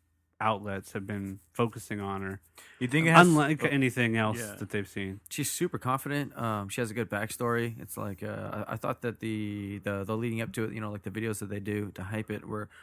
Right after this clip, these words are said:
Speaker 3: I thought they were good. I mean, they, they tell a good story for
Speaker 1: Yeah.
Speaker 3: sure. Um, a-, again, she's controversial, which is kinda what they need in order to, like, get some market penetration into that, uh, women's grouping, you know?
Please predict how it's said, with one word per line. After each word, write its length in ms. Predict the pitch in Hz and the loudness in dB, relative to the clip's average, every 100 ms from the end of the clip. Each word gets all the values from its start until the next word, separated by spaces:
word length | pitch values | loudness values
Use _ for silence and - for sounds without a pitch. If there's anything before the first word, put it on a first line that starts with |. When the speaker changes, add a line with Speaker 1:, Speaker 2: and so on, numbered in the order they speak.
| - | -8
Speaker 3:
I 80 | 117 | -4
thought 180 | - - | -2 -4
they 40 | |
were 120 | 104 | -4
good. 260 | 92 107 110 - | -2 -2 -2 -6
I 60 | 101 | -6
mean, 160 | 104 104 | -4 -2
they, 100 | 107 | -4
they 140 | 110 | -4
tell 180 | 101 107 | -4 -4
a 40 | 98 | -4
good 180 | 98 | -6
story 400 | - 107 110 104 - _ _ - | -6 -2 0 -2 -6 _ _ -6
for 80 | 98 | -2
Speaker 1:
Yeah. 80 | 95 | 0
Speaker 3:
sure. 280 | 113 110 107 - - _ | 2 0 -2 -10 -20 _
Um, 680 | 98 104 92 95 95 92 90 - | -8 -6 -4 -4 -4 -6 -8 -10
a-, 120 | - 113 | -8 -4
again, 220 | 113 113 | -2 -2
she's 260 | 104 104 - _ - | -2 -6 -8 _ -4
controversial, 600 | 113 101 107 107 120 104 | -2 -2 -2 -2 0 -2
which 160 | 104 | -2
is 80 | 101 - | -8 -6
kinda 180 | 120 104 | -2 -2
what 140 | 101 | -2
they 100 | 101 | -4
need 240 | 98 104 107 | -4 -2 -2
in 80 | |
order 220 | 98 101 95 | -4 -4 -6
to, 60 | |
like, 340 | 95 95 - - _ - | -6 -8 -10 -20 _ -10
get 160 | 104 | -8
some 100 | 98 | -6
market 300 | 98 98 95 | -4 -4 -6
penetration 520 | 101 98 - 98 - 98 | -8 -8 -6 -6 -6 -8
into 160 | 98 | -8
that, 220 | 98 98 - | -6 -8 -10
uh, 260 | 107 101 - 117 | -12 -10 -12 -10
women's 420 | 110 101 101 101 - - - _ | -8 -6 -6 -10 -14 -20 -20 _
grouping, 540 | 104 104 110 104 101 101 110 | -6 -2 -2 -2 -6 -8 -8
you 160 | 104 | -6
know? 220 | 101 104 | -4 -4